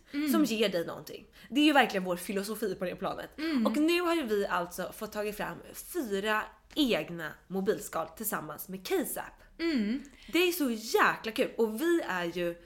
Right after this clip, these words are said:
Speaker 2: som vanligt ruskigt nöjda.
Speaker 1: Ja. <laughs> Vi är ruskigt nöjda och vi kände ju, när vi satte oss och skulle designa de här, då kände vi ju, det var så roligt, för det gick, vad tog det oss?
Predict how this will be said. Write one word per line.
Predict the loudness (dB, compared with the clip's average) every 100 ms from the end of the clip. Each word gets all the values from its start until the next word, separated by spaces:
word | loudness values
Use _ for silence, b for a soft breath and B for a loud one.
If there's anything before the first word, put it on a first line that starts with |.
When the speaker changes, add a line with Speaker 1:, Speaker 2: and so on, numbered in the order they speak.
| b b b b _ -6
Speaker 2:
som | -2 2
vanligt | 2 2 0 -2 -4 -8
ruskigt | -6 -6 -6 -8
nöjda. | -6 -6 -8 -6
Speaker 1:
Ja. | 2 6 4
<laughs> | 2 -8 -10 4 4 6 2 2 B -6 B -2
Vi | 2 6
är |
ruskigt | 4 2 0 -2 2
nöjda | 2 4 4 4
och | 2 0
vi | -2
kände | 2 2 2
ju, | 0
när | 0
vi | -2
satte | -2 -2 -4 -6
oss | -6
och | -6
skulle | -4 -4
designa | -4 2 2 2 -2
de | -4
här, | -4 -4 -8 B B B B
då | -4
kände | 0 0 2 0 -2
vi | 0
ju, | 0 0
det |
var | -4
så | -2
roligt, | -2 0 -2 -2
för | -2
det | 0
gick, | 0 -4 -4
vad | -6 -2
tog | -4 -2
det | -6
oss? | -8